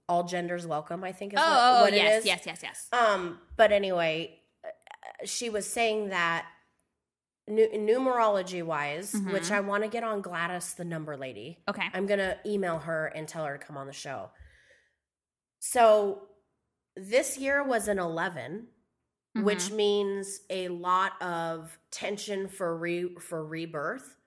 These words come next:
Speaker 2: Twenty eighteen was?
Speaker 1: Um,
Speaker 2: Or twenty,
Speaker 1: yes,
Speaker 2: twenty eighteen was?
Speaker 1: twenty eighteen
Speaker 2: Okay.
Speaker 1: was.
Speaker 2: Mm-hmm.
Speaker 1: And it's, um, it was, our year was eleven last year.
Speaker 2: Mm-hmm.
Speaker 1: And the last time we had an eleven was two thousand and eleven.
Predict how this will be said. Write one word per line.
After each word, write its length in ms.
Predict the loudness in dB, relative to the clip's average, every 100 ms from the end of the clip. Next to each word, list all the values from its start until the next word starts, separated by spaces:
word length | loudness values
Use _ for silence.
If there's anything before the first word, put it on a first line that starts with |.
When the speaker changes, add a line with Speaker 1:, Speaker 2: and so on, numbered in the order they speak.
| _
Speaker 2:
Twenty 360 | -2 -2 0 -2
eighteen 320 | -4 -6 -4
was? 400 | -2 -4 -6 -8 -2
Speaker 1:
Um, 300 | 0 2 2
Speaker 2:
Or 100 | 0
twenty, 240 | 2 2
Speaker 1:
yes, 300 | 2 0 -4
Speaker 2:
twenty 160 | -4 0
eighteen 400 | 2 4 4 2
was? 100 | 0
Speaker 1:
twenty 80 |
eighteen 60 | 0
Speaker 2:
Okay. 240 | 2 2
Speaker 1:
was. 140 | 0 -6
Speaker 2:
Mm-hmm. 280 | -6 -6 -8 -4
Speaker 1:
And 240 | -2 0
it's, 260 | 0 -4 -8 -10 -8
um, 360 | -6 -4 -6 -4
it 200 | -6 -4
was, 340 | -4 -4 -6 -2
our 160 | -2
year 340 | -2 -2 -4 -4
was 380 | -4 -4 -6 -8
eleven 480 | -6 -4 -4 -4 -6
last 360 | -8 -8 -10
year. 300 | -8 -6 -8 -8
Speaker 2:
Mm-hmm. 260 | -8 -8 -10 -4
Speaker 1:
And 180 | -2 0
the 60 |
last 400 | 2 2 2 -2
time 320 | -2 0 2
we 140 | 0 0
had 280 | -2 -2 -2
an 140 | -2
eleven 600 | -2 0 0 0 -4 -4
was 240 | -4 -6 -8
two 260 | -8 -8
thousand 500 | -4 -2 -2 -4 -6
and 120 | -6
eleven. 500 | -6 -8 -8 -8 -10